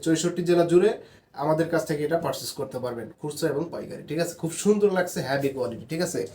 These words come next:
এটার কালার ভেরিয়েন্ট থাকবে অনেকগুলো, এটার কালার ভেরিয়েন্ট থাকবে আরেকটা, আমি দেখিয়ে দিচ্ছি। এই যে আমার হাতে যেটা দেখতে পাচ্ছেন, এটা কিন্তু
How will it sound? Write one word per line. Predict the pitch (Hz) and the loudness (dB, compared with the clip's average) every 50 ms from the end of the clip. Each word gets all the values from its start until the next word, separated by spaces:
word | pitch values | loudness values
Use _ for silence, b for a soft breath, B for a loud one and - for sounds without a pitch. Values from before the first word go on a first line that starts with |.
| B B B B B B | B B B B B B
এটার | - 143 170 170 - | 0 2 2 2 4
কালার | - 160 156 160 175 185 185 175 | 4 6 8 10 10 10 10 8
ভেরিয়েন্ট | 185 190 185 190 185 180 | 6 6 6 6 4 4
থাকবে | - 180 175 170 175 170 | 4 2 2 4 4 4
অনেকগুলো, | 170 175 180 180 180 202 196 208 214 233 B B B B B B | 6 6 4 4 6 6 6 6 6 4 B B B B B B
এটার | - 151 156 175 - | -2 2 4 4 4
কালার | - 160 165 170 175 | 4 6 8 10 10
ভেরিয়েন্ট | 180 180 - 143 - - | 10 8 6 2 2 2
থাকবে | 190 190 175 175 170 | 2 2 4 6 6
আরেকটা, | 170 170 175 - 175 | 6 6 4 2 2
আমি | 170 180 180 | 2 4 4
দেখিয়ে | 170 165 165 175 170 | 4 4 4 4 4
দিচ্ছি। | 170 180 175 - 156 151 | 4 4 4 4 6 6
এই | 147 | 6
যে | 143 143 151 156 151 - - - - - | 6 4 0 0 0 -4 -14 -18 -10 -6
আমার | 131 139 139 | -4 -2 0
হাতে | 139 139 147 160 | 0 0 0 0
যেটা | 156 156 147 156 156 | -2 -2 -2 -2 -2
দেখতে | 143 143 151 143 - 156 | 0 0 0 0 0 0
পাচ্ছেন, | 147 151 147 151 147 | -2 -2 -2 -2 -4
এটা | 143 143 143 | -6 -4 -4
কিন্তু | 139 147 147 - 170 185 196 196 | -6 -6 -6 -2 -2 -2 -2 -4